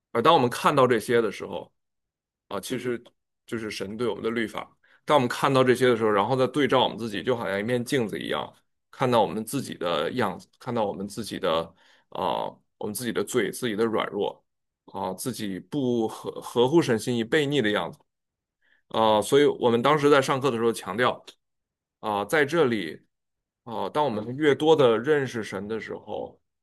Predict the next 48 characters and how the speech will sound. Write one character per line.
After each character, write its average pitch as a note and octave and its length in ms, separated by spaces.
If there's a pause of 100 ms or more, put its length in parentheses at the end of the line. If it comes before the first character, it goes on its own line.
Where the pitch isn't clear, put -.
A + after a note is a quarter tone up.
(200)
更 D3+ 160
多 D#3 160
的 C#3 80
是 B2+ 220
认 D#3 220
识， - 180 (1040)
对 A2 60
不 G#2 60
对？ G2+ 120
我 D2+ 60
们 G2+ 80
当 A#2 160
时 A#2+ 60
在 A#2 140
强 G2 220
调， G2 180
是 C#3 140
我 G#2+ 100
们 A#2+ 200 (240)
对 D#3+ 160
于 D3 120
神 B2 260
圣 C#3+ 300
洁 A2+ 160
的 D3 80
认 E3+ 260
识 - 160
在 F#2 100
不 G#2 120
断 G#2+ 180
地 F#2 80
增 G#2 200
长， - 220 (460)
对 D3 140
于 C#3 160
自 D3 200
己 - 200
的 A2+ 140
罪 D#3+ 320
的 A2 120
认 D3+ 320
识 G#2+ 140
在 G2 100
不 F2+ 100
断 G#2 160
地 F#2 60
增 G2 180
长。 - 180